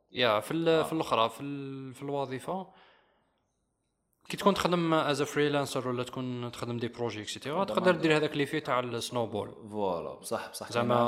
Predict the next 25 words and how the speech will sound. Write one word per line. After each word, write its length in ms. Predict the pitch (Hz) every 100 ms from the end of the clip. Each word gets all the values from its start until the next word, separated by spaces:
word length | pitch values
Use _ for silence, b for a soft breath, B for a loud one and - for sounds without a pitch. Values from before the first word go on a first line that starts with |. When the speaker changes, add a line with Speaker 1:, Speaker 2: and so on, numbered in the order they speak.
| 117
Speaker 2:
إحساسك 240 | 110 110 104 - b b b b _ - - _
قادر 300 | 107 113 139
ما 100 | 147
تكونش 340 | 139 - 135 127
consistent. 580 | 123 - - - - _ _ _ _ _ _ _ _ _ _ _ _ _ _ _ _ _ - -
Speaker 1:
يا، 360 | 139 117 110
I 40 | 120
know, 220 | 98 -
I 40 | 104
know 20 |
Speaker 2:
آه. 240 | 107 104 104
Speaker 1:
that. 120 | - - _ _ _ _ _ _ -
Speaker 2:
So 60 |
Speaker 1:
كاباب 220 | 101 135 139
Speaker 2:
if 40 |
Speaker 1:
تخدم 340 | - 135 139
شهر. 500 | 135 - 123 143 160 b b b
Speaker 2:
So 140 | - 107
if 200 | 85 -
you 100 | 101
don't 240 | 107 104
know 360 | 101 101 92 87
how 300 | 95 101 98
to 60 | 98 92 87 82 90
manage 400 | 90 85 82 -